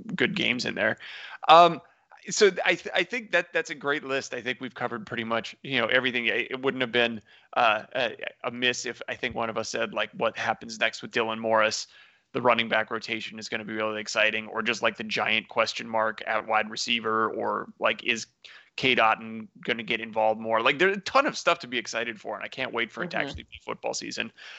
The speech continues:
Speaker 1: Uh, I'm gonna suggest, since I don't have any good options, that we just skip the recommendation, uh, and plug section of our sign-off, and also because I think we're both just gonna recommend and plug that everybody watch the College World Series, or the, the Super Regionals against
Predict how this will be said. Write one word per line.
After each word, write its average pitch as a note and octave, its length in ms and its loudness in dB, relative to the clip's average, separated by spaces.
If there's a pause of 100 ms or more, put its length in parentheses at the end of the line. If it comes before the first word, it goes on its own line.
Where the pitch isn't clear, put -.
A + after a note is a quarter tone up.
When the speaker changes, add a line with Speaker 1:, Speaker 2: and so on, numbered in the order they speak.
(180)
Speaker 1:
Uh, C#3 200 10 (100)
I'm E3+ 140 4
gonna A#3 160 -2
suggest, B2 580 0
since B2+ 320 -6 (100)
I B2+ 100 2
don't C3+ 180 0
have A#2+ 220 -8
any A#2 120 -10
good A2 240 -4
options, G#2+ 460 -4
that A2 100 -6
we A#2 120 -10
just - 320 -10
skip - 420 -2
the - 80 -6
recommendation, A#2 840 -4 (360)
uh, A2 240 4
and A#2 180 0
plug A#2+ 320 0
section C3 420 -4
of B2 160 -2
our A#2 120 2
sign-off, A#2+ 520 -4 (300)
and A#2+ 140 2
also A#2+ 260 0
because A#2 320 -4
I A#2 80 -6
think A2+ 240 -6
we're A#2+ 80 -4
both A2 260 0
just - 200 -6
gonna A#2 120 -2
recommend G#2+ 520 -4
and A2 120 -4
plug A2 340 0
that G#2 200 0
everybody G#2+ 320 -6
watch G#2+ 420 0
the A#2 100 -6
College A2 300 2
World A#2 160 -2
Series, A2 280 -2
or B2+ 40 2
the, A2 280 2
the A#2+ 100 -8
Super C3 300 -4
Regionals A2 420 -4
against A2 320 -6